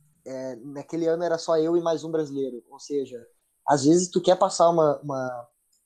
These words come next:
uma mensagem como capitão, se eu tivesse no Brasil,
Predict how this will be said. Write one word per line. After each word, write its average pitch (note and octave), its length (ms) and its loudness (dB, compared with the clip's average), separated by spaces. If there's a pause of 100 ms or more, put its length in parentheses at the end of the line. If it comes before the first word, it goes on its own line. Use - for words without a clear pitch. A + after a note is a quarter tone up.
(280)
uma C#3+ 120 -2
mensagem D3 520 4
como D3 220 0
capitão, D#3+ 640 2
se - 100 -6
eu E3 80 2
tivesse E3 300 0
no D#3+ 80 0
Brasil, C#3 640 4